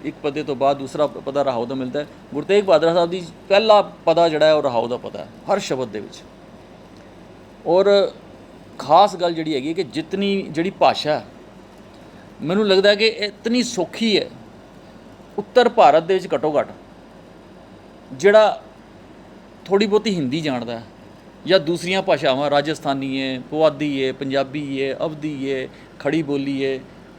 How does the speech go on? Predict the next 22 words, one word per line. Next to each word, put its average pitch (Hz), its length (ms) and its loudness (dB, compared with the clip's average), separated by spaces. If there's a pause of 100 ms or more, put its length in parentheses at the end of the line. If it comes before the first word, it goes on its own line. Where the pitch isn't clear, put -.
(120)
ਉਰਦੂ 160 420 -2
ਹੈ 139 140 -2 (320)
ਜਾਂ 180 120 4
ਹੋਰ 170 220 6
ਇਸ 190 80 4
ਤਰ੍ਹਾਂ 196 200 -2
ਦੀਆਂ, 196 180 6
ਅ, 165 220 -2
ਅ, 151 360 -4 (480)
ਉਹ 139 140 -4 (340)
ਕੁਮਾਈ-, 160 340 4 (120)
ਕੁਮਾਇਨੀ 165 400 0
ਬੋਲੀ, 160 260 -2
ਕਈ, 240 240 0
ਮਤਲਬ, 220 460 0
ਉੱਤਰ 254 280 2
ਭਾਰਤ 180 320 4
ਦੀਆਂ 208 180 -4
ਜਿਤਨੀਆਂ 202 580 2
ਵੀ 196 180 2
ਬੋਲੀਆਂ 175 420 2
ਨੇ, 117 100 -8